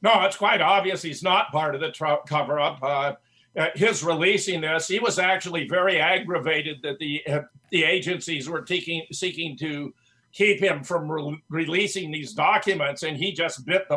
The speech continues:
bullet and decided he was gonna do it in spite of their opposition. It was the right decision. It, it gives him many laurels for this particular action.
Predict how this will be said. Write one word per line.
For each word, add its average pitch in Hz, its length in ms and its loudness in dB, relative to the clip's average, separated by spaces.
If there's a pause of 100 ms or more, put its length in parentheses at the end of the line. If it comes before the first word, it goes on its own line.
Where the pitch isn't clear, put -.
bullet 170 380 2
and 139 240 -8
decided 160 520 0
he 151 80 -6
was 143 180 -6
gonna 143 280 -4
do 175 200 0
it 143 100 0
in 127 100 -4
spite 185 400 0
of 139 100 -4
their 143 200 0
opposition. 151 760 -2 (360)
It 196 120 4
was 147 220 -4
the 151 100 -2
right 185 380 2
decision. 165 880 -2 (360)
It, 190 200 4
it 196 220 4
gives 196 280 2
him 170 220 2
many 202 320 4
laurels 156 800 4
for 160 180 -4
this 185 260 -4
particular 160 760 -2
action. 170 640 2